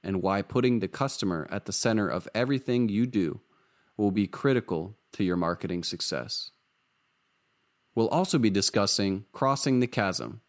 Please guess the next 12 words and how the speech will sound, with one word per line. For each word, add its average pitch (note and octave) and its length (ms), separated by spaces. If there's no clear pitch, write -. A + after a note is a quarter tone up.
and G2 140
how G#2 220
certain D3 580
marketing G#2+ 460
technologies G2+ 800
are G2 240
at F#2+ 80
a E2+ 60
critical C#3+ 520
phase G2+ 420
of F#2+ 120
adoption F#2+ 580